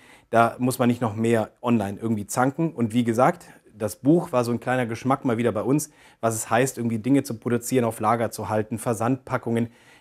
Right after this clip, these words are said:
Dieses ganze Drumherum, was es, was es bedeutet, sowas zu machen, ist einfach nicht zu unterschätzen. Und Haugland hat sich jetzt schon in gewisser Weise etabliert, finde ich schon. Ähm, und wir sind sehr, sehr, sehr zufrieden mit diesen Jacken.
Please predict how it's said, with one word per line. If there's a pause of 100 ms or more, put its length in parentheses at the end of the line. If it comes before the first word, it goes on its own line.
Dieses
ganze
Drumherum, (120)
was
es,
was
es
bedeutet,
sowas
zu
machen, (320)
ist
einfach
nicht
zu
unterschätzen. (100)
Und (400)
Haugland
hat
sich
jetzt
schon
in
gewisser
Weise
etabliert, (100)
finde
ich
schon. (360)
Ähm, (140)
und (140)
wir
sind
sehr,
sehr,
sehr
zufrieden
mit
diesen
Jacken.